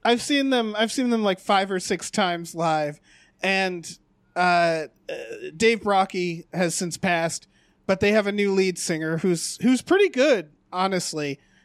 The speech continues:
And I think the show is just as good. So if you ever have a chance to see Gwar live,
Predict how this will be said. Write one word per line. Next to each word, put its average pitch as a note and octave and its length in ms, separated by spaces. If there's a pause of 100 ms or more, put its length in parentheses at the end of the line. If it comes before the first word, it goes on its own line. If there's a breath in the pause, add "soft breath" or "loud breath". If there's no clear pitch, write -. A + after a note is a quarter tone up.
(180 soft breath)
And F#3+ 360
I F#3+ 240
think G3 240
the F#3+ 100
show G#3 400
is F3 360 (200)
just A#3+ 460
as D#3 160
good. E3 320
So E3 100
if D#3+ 140
you F3+ 80
ever A3 160
have G#3 100
a D#3+ 60
chance F3+ 380
to F3 60
see E3 200
Gwar E3+ 320
live, D#3 460